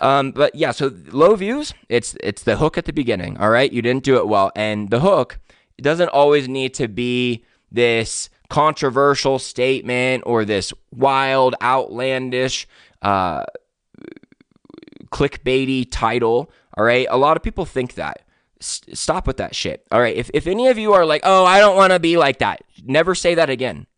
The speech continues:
okay? Never say that again. You are absolutely screwing yourself. "I don't wanna be all clickbaity. I don't wanna, like, you know, get people's attention like this." And okay, I know there's people who don't do it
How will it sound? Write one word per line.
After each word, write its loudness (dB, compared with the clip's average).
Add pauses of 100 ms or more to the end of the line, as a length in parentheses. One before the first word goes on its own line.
okay? 0
Never 0
say 2
that 4
again. 0
You 0
are 0
absolutely -2
screwing -6
yourself. -6 (260)
"I 4
don't 6
wanna 4
be 0
all 6
clickbaity. 0
I 2
don't 4
wanna, 0
like, -2 (500)
you -6
know, 0
get 0
people's -2
attention -2
like 0
this." 2
And -8 (300)
okay, -2 (160)
I 0
know 2
there's -2
people -4
who -2
don't -2
do -2
it -2